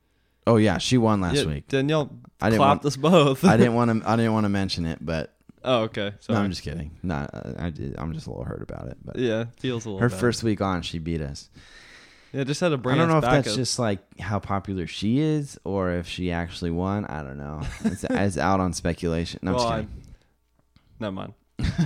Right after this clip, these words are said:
Speaker 1: <laughs> But congrats to Danielle. Um, so Ben and I are
Speaker 2: Yeah,
Speaker 1: still
Speaker 2: we're still
Speaker 1: where we're
Speaker 2: tied.
Speaker 1: at.
Speaker 2: Still thirteen.
Speaker 1: Nine.
Speaker 2: Brett's
Speaker 1: Ni-
Speaker 2: thirteen. I have nine.
Speaker 1: Yeah. So,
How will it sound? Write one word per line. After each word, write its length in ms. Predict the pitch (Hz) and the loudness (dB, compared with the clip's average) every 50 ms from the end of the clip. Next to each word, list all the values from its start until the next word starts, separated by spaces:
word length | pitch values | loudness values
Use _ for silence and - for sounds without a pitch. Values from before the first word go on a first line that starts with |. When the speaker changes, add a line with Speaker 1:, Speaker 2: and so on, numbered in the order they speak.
| 120 175 147 104 | 2 2 0 0
Speaker 1:
<laughs> 60 | 113 | 2
But 440 | 131 117 107 - - 110 - - - - - - - | 2 2 2 0 -4 -10 -16 -16 -16 -18 -20 -20 -14
congrats 420 | - - 123 113 120 117 117 113 - | -6 -4 -2 0 2 2 2 2 0
to 60 | 110 | 0
Danielle. 600 | 107 107 101 104 104 101 104 104 107 104 - - _ - | 0 0 2 2 2 2 2 0 0 -2 -4 -8 _ -6
Um, 760 | 90 92 90 90 90 90 90 90 90 90 90 - - - - | -4 -2 -2 0 0 0 0 -2 -2 -2 -4 -4 -6 -10 -12
so 320 | - - 87 85 82 82 | -6 -4 -2 -2 -2 -2
Ben 280 | 78 - - 87 85 85 | -4 -4 -4 -2 -2 -2
and 100 | 82 82 | -2 -2
I 200 | 82 82 82 80 | -2 -2 -2 -2
are 360 | 78 76 73 73 73 73 71 - _ _ _ - - | -4 -4 -4 -4 -4 -6 -8 -10 _ _ _ -20 -20
Speaker 2:
Yeah, 60 | - _ _ _ | -20 _ _ _
Speaker 1:
still 180 | - - 135 123 | -6 -2 0 4
Speaker 2:
we're 100 | 98 92 | 6 6
still 100 | 92 95 - | 6 6 6
Speaker 1:
where 80 | - | 6
we're 60 | 90 90 | 6 6
Speaker 2:
tied. 200 | 87 - - 87 | 6 6 6 4
Speaker 1:
at. 100 | 80 - | 2 -2
Speaker 2:
Still 220 | - - 147 147 | -4 -2 -2 0
thirteen. 680 | 143 - 160 151 127 - - 151 147 139 139 131 127 - - _ _ _ _ | 0 0 0 0 -2 -2 -4 -4 -4 -4 -2 -4 -6 -8 -10 _ _ _ _
Speaker 1:
Nine. 380 | - - 95 92 92 95 95 95 | -10 -6 -4 -2 -2 0 0 2
Speaker 2:
Brett's 320 | 113 143 151 - - - - | 4 4 4 2 0 -4 -4
Speaker 1:
Ni- 40 | - | -2
Speaker 2:
thirteen. 480 | 147 139 135 - - 139 131 123 120 | 0 0 0 -2 -2 -4 -4 -2 -4
I 80 | 107 113 | -4 -4
have 120 | 110 104 | -4 -4
nine. 320 | 104 104 98 95 95 92 95 - | -4 -4 -4 -4 -6 -8 -6 -4
Speaker 1:
Yeah. 160 | 92 82 - - _ _ _ _ _ _ _ _ _ _ _ _ _ _ _ _ _ _ _ - _ _ _ _ _ _ _ _ | -4 -6 -6 -8 _ _ _ _ _ _ _ _ _ _ _ _ _ _ _ _ _ _ _ -20 _ _ _ _ _ _ _ _
So, 320 | - - 151 135 107 - | -16 -12 -10 -10 -10 -12